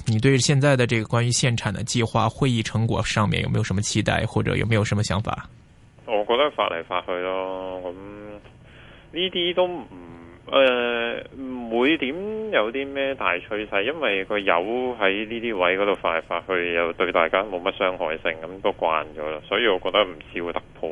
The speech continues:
Speaker 2: 咯。同埋你啲 supply cut 咗係會升，咁但係你最多咪即係升完咪浪喺度停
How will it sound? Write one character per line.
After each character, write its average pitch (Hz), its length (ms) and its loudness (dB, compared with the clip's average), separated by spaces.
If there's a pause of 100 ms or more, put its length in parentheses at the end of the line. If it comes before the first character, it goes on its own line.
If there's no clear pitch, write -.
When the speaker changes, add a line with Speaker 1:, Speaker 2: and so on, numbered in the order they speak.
Speaker 2:
咯。 82 260 -8
同 92 80 -12
埋 92 160 4
你 104 60 4
啲 147 160 -2
supply 110 500 2 (580)
cut 127 180 2
咗 101 160 4
係 85 200 2
會 87 240 -2
升， 98 380 2
咁 92 160 -6
但 82 240 2
係 80 60 -4
你 85 80 -4
最 90 160 -2
多 98 140 0
咪 82 320 -4
即 98 120 -6
係 82 260 2
升 101 120 0
完 82 280 -10
咪 80 140 -2
浪 82 280 -2
喺 87 160 0
度 87 120 0
停 87 160 -2